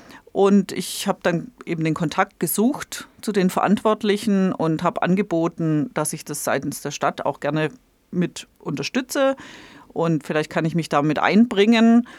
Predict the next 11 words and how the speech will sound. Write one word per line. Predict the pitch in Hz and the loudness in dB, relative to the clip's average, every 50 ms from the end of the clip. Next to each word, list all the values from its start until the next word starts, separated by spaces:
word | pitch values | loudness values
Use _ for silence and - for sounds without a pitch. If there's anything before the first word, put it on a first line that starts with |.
| - - - - - - - _ _ _ | -20 -20 -20 -20 -20 -20 -20 _ _ _
Und | - 170 175 175 170 170 156 139 - - _ | 0 2 4 4 4 2 0 -2 -6 -4 _
daraus | - 185 156 - - 175 190 247 339 320 - - | 4 4 4 4 4 2 2 2 0 -2 -6 -8
ist | - - - 247 247 - - - - - | -4 -2 -2 -2 -2 -4 -10 -12 -6 -2
eine | - 151 160 185 214 214 220 220 220 185 | 0 0 2 2 2 2 2 2 0 0
wunderbare | 165 170 202 220 202 214 214 208 233 226 226 226 240 233 240 226 _ _ _ | 2 2 2 4 4 4 4 4 4 4 4 4 2 2 0 -4 _ _ _
Freundschaft | - - - 196 262 330 - 285 233 220 - - - - | -6 0 2 4 4 4 4 2 2 0 -2 -6 -10 -8
und | - - 196 214 | -4 -2 -2 -2
Zusammenarbeit | - - 214 202 170 208 247 220 - 160 175 196 190 185 202 214 - | 0 0 2 4 4 4 4 4 4 2 2 2 4 2 2 0 -2
geworden. | - 214 190 175 156 165 202 208 240 240 233 233 214 | -4 -4 0 4 4 4 6 6 6 4 4 4 2
Und | - - 180 185 185 180 175 - | 0 0 0 2 2 0 -2 -4
so | - - - - - - - - 175 175 190 190 190 - - | -6 -10 -10 -10 -12 -8 -4 -2 2 4 4 4 4 2 -2